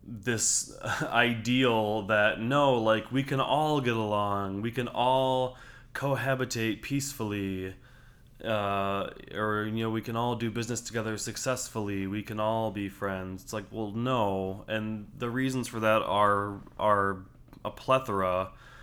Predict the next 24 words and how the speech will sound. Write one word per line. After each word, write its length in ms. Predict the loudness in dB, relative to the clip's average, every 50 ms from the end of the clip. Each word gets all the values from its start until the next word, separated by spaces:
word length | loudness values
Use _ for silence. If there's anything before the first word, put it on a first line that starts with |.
| -20 -20 -20 -8 -4
I 140 | -2 -2 -2
mean, 540 | -2 -2 -2 -2 -2 -2 -2 -4 -6 -8 -10 -16 -20 -20 -20 -20 -20 -20 -20 -20 -18 -14
there 300 | -6 -2 2 4 4 4
are 40 | 4
good 240 | 2 0 0 0 0
reasons 320 | -2 -2 -2 -2 -4 -4
and 80 | -2 -2
there 80 | -2
are 40 | -2
bad 320 | 0 2 4 4 4 2 -2
reasons, 340 | -6 -6 -6 -6 -6 -6
right? 120 | -6 -4 -6
Like, 100 | -6 -4
sometimes 500 | -4 -2 -2 -2 -4 -4 -6 -6 -6 -8
it's 100 | -8 -8
because 260 | -6 -6 -6 -4 -2
they're 140 | -2 -2 -2
just 200 | -4 -6 -8 -8
an 100 | -6 -4
asshole 640 | -2 -2 -2 -2 -4 -8 -8 -8 -10 -10 -12 -14 -16 -10 -6 -4 2 4 4 4 4 4 2
<laughs> 500 | 2 2 -2 -8 -14 -14 -14 -14 -6 -2
or 400 | 0 2 2 4 4 4 2 2
they're 420 | 2 2 2 2 4 2 2 0
just, 380 | -2 -2 -2 -2 -2 -2 -2